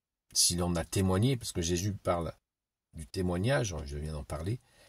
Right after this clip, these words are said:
mais il parle aussi immédiatement d'avoir, que nous pouvons être inquiétés pour avoir témoigné de Jésus, et Jésus déjà nous rassure en disant, « Vous inquiétez pas, l'Esprit Saint sera avec vous.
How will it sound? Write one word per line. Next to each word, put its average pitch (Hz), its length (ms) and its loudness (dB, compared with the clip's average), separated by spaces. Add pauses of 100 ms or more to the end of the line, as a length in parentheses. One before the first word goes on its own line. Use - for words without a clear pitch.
(160)
mais 95 280 -2
il 85 160 -8
parle 101 320 -4
aussi 90 400 -2
immédiatement 90 760 -4
d'avoir, 82 460 -2 (540)
que 87 100 -8
nous 87 140 0
pouvons 87 320 -2
être - 240 -4
inquiétés 98 720 -2 (220)
pour 73 160 -6
avoir 73 280 -6
témoigné 82 480 -2
de 73 60 -4
Jésus, 76 500 -2 (540)
et 87 120 -4
Jésus 78 540 0 (340)
déjà 98 420 4
nous 95 120 2
rassure 85 420 0
en 78 40 -2
disant, « 80 280 -4
Vous - 120 -8
inquiétez - 340 -6
pas, 71 200 -10
l'Esprit 71 320 -6
Saint 80 220 -4
sera - 200 -6
avec 71 180 -6
vous. 76 200 -12